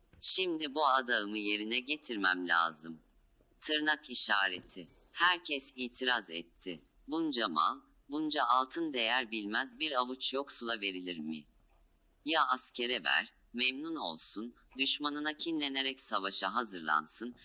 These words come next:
ya da emret hazine ne götürsünler," dediler. Sultan tereddüde düştü, düşünceye daldı. "Adağımı yerine getirip yoksullara mı dağıttırayım, yoksa dediklerini mi yapayım?" diye şaşırdı kaldı.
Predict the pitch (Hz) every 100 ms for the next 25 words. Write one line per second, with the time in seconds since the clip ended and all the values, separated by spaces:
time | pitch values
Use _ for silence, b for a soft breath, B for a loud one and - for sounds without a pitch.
0 | B - 127 139 143 156 156 143 - 131
1 | 113 127 127 139 135 120 120 120 95 -
2 | 87 82 95 120 _ 113 92 87 78 73
3 | - _ _ _ _ - - - _ -
4 | - 160 156 170 175 156 135 113 98 92
5 | 92 87 90 - - 113 139 - - 123
6 | 135 143 135 135 131 117 98 87 80 76
7 | 82 - - - _ - - 147 151 160
8 | 156 151 139 131 135 139 110 110 120 131
9 | - 101 98 - 98 101 110 104 87 92
10 | 95 90 - 90 80 82 120 123 B B
11 | 135 170 - 170 139 127 127 120 113 110
12 | 117 135 151 123 - 80 98 131 - -
13 | 143 156 - 123 117 113 101 - 85 80
14 | - -